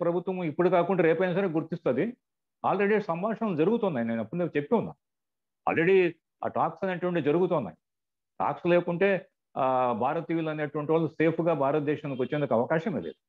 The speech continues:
అంతమంది భారతీయులు వా-, వాపస్ రాగలిగినారు అంటే తాలిబాన్లు ఒప్పుకున్నారు కాబట్టి రాగలిగినారు. తాలిబాన్లు నిన్న పాకిస్తాన్కి అక్కడ ఉండేటువంటి ఫుట్బాల్ టీం,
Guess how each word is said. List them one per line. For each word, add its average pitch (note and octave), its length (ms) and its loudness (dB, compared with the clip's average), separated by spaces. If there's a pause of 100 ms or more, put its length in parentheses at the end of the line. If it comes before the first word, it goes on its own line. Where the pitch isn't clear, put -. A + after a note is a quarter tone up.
(600)
అంతమంది C3+ 340 0
భారతీయులు D#3 500 2
వా-, C#3 180 2 (280)
వాపస్ C#3 320 -2
రాగలిగినారు D3+ 760 -2
అంటే D3 180 -6
తాలిబాన్లు D#3+ 540 -4 (180)
ఒప్పుకున్నారు G3 500 -2
కాబట్టి F#3 300 0
రాగలిగినారు. E3 540 0 (1000)
తాలిబాన్లు F3+ 720 0
నిన్న C#3 600 -2
పాకిస్తాన్కి D#3 920 -2 (520)
అక్కడ C#3 220 -2
ఉండేటువంటి E3 500 -2
ఫుట్బాల్ D#3 560 -2
టీం, D#3+ 320 -4